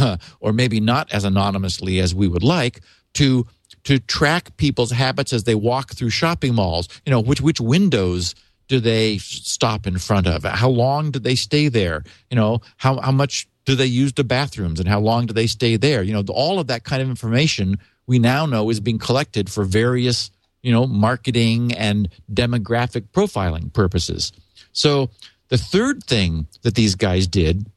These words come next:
was they realized that cellular voicemail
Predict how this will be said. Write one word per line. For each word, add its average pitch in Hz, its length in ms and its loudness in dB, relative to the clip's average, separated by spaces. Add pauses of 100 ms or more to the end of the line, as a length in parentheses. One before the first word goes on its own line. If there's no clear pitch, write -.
(760)
was 120 480 2 (640)
they 120 120 4
realized 160 840 0
that 113 280 -2 (300)
cellular 190 580 2
voicemail 117 1000 0